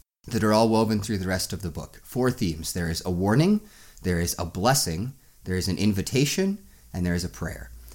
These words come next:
And so what we're going to do is we're just going to look at each of those themes here in this text,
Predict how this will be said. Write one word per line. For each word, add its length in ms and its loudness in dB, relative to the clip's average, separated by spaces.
And 140 -8
so 100 -4
what 120 -2
we're 80 -4
going 260 2
to 60 -2
do 300 4
is 140 0
we're 60 0
just 240 -2
going 140 2
to 80 2
look 160 -2
at 120 -4
each 220 2
of 100 2
those 320 2
themes 520 -2
here 240 4
in 100 6
this 180 4
text, 600 -4